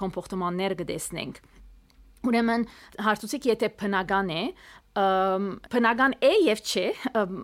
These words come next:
պատճառը, որ գսեմ բնական է, որովհետև այո, կտեսնենք, ա, ը, հաճախ բզդիգներու լեզվական զարգացման ընթացքին, որ, ը,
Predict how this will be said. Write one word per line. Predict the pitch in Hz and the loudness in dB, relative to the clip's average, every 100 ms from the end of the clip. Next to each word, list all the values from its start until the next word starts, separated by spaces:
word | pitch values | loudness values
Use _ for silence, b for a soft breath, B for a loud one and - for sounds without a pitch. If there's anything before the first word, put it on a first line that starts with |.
| 170 | -2
պատճառը, | 196 202 233 262 | 0 2 2 2
որ | 240 226 | 2 0
գսեմ | 254 233 | -2 -2
բնական | 226 214 220 262 | 0 0 0 0
է, | |
որովհետև | 233 220 226 226 | 0 0 2 2
այո, | - 254 226 | 2 2 2
կտեսնենք, | 196 208 - 277 170 | 0 -2 -2 -4 -4
ա, | - | -4
ը, | 170 190 175 175 | -2 0 -2 0
հաճախ | 202 202 - | 0 -2 -4
բզդիգներու | 180 170 180 190 196 208 | -6 -4 -4 -2 -2 -2
լեզվական | 180 170 175 196 | -2 -2 -2 -2
զարգացման | 190 170 175 208 214 196 | -2 -2 -4 -4 -4 -4
ընթացքին, | 175 160 - 247 247 | -4 -6 -4 -4 -2
որ, | 202 226 | 0 0
ը, | 247 - - - 202 | -2 -12 -20 -8 -4